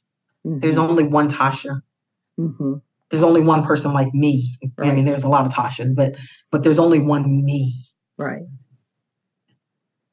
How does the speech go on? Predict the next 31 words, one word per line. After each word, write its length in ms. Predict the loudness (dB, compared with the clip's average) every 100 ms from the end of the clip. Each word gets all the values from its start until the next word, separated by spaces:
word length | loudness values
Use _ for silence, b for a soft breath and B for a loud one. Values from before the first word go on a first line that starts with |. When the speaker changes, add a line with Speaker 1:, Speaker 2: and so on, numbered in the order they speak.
| _ _ _ -4
Speaker 2:
And 100 | 0
I 120 | 0
do 140 | 0 0
myself 600 | 0 -2 0 0 0 -10 -20 _ _ _ _ _ _ _ -10
a 60 |
huge 480 | -10 -4 0 0 0
disservice. 720 | -4 0 2 2 0 -2 -4
And, 340 | -2 0 0 0
and, 200 | -2 -2 B B
and 100 | 0
I 120 | 0 2
feel 140 | 4
like 180 | 4 2
I, 140 | 0 2
I 80 |
would 160 | 0 2
even 240 | 0 0
disrespect 640 | 0 0 -2 -2 -2 -2 0
the 60 |
one 200 | 2 2
life 220 | 2 0 0
I 100 | 0
have 440 | 0 0 0 -4 -8 _ _ _ _ _ _ _
if 160 | -2 2
I 80 | 2
live 220 | 2 2
my 120 | 2
life 280 | 2 0 -2
for 180 | -4 -2
other 180 | -2
people. 500 | -2 -4 -6 -6 -10